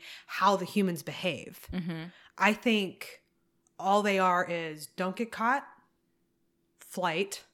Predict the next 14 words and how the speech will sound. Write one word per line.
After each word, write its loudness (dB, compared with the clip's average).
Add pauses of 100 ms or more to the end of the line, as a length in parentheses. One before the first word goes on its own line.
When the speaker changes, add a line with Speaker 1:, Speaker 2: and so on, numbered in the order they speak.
(100)
Speaker 2:
Mm-hmm. -10
Speaker 1:
right, 0
out 0
of 0
the -6
fight 0
or 0
flight 0
response, -6
Speaker 2:
Mm-hmm. -10 (400)
Speaker 1:
and, -4 (480)
"I 2
need 4
food." 4